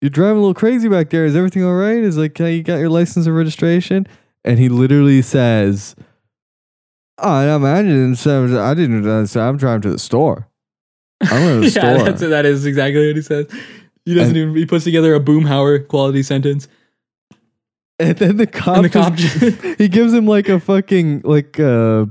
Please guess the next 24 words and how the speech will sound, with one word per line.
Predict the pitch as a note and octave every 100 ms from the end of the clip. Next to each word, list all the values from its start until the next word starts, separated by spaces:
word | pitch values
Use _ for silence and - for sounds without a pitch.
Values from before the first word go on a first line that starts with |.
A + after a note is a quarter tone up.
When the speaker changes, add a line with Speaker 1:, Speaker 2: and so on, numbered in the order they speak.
| D#3 _ _ _ _ _
Speaker 1:
like, | D3 D3
something, | C#3+ F3 D#3+ E3+ D#3
the, | C3
the | B2 C3+
fucking, | A#2+ D#3 - C#3+ B2 -
Speaker 2:
A | E3
Speaker 1:
the |
Speaker 2:
napkin | D3+ C#3+ D3 - E3+ E3 F3 E3+ - -
Speaker 1:
<laughs> | -
he | F3
Speaker 2:
from | C4 A#3+
Speaker 1:
gives | A#3 A3+
Speaker 2:
Dunkin' | G#3
Speaker 1:
him, | G#3
Speaker 2:
Donuts. | C3+ D3 D#3+ E3+
Speaker 1:
he | C4
gives | A3 - A#3
him | A3
something | F#3+ G3+ G3
the | F3 E3
solicitors | D#3+ C#3+ D#3+ - D#3+ C3+ A#2+
in | B2
my | A#2
neighborhood | A#2 A#2 C3+ C#3 A#2+ A2